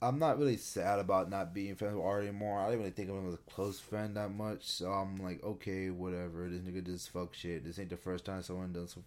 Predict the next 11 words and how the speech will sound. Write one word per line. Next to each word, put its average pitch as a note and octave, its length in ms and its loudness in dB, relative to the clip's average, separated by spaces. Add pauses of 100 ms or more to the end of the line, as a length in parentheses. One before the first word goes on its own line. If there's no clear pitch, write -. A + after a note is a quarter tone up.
fuck F2+ 240 -4
shit F2+ 260 -6
in F#2+ 80 -8
this F#2 160 -6
group." F#2 380 -4 (360)
And, E2 340 -4
you F2 120 -2
know, E2+ 180 -2
just D#2+ 300 -8
fucking, E2+ 340 -4
like, D#2 220 -8